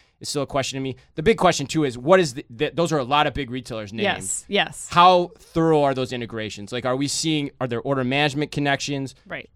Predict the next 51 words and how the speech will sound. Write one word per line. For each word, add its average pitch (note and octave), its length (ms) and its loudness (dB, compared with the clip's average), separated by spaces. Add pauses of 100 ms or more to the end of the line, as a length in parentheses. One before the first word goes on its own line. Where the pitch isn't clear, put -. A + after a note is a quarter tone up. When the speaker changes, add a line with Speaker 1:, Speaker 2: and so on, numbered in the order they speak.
(160)
Speaker 1:
P D#3 180 4
O C3+ 140 6
S C#3+ 200 4
connections? C3 640 -4
Like, A#2 240 -8
how D#3 440 6 (320)
deep D3+ 320 0
is C3 240 -2
this? E3+ 280 0 (360)
Time F#3 260 4
will C3+ 120 2
tell C#3+ 540 6
as A#2+ 200 -4
this B2+ 160 -8
continues C3+ 380 -8
to C3 80 -6
roll B2 200 0
out, C#3 240 6
but B2 140 -2 (300)
it's - 80 -14
one G3+ 100 2
of F#3 40 4
those D3+ 140 2
things D3 160 0
actually C3 180 0
I C3 40 -2
wanna B2 120 -2
get A#2+ 160 -4
out A#2+ 180 0
and G#2+ 120 -10
try B2 180 -2
to G#2 80 -4
try B2 680 0
for A2+ 260 -6
our G#2+ 180 -2
listeners A2+ 360 -6
if G#2 100 -12
we A2 80 -10
can B2 320 -6
to G#2+ 100 -12
see, - 220 -8
you A2+ 240 -8
know, A2 100 -6
exactly A2 520 -6
how G#2 180 -6
this G#2 160 -12
is G2+ 80 -14
working G#2 300 -10
at F#2 100 -14
some G2+ 200 -10
point. G#2 320 -12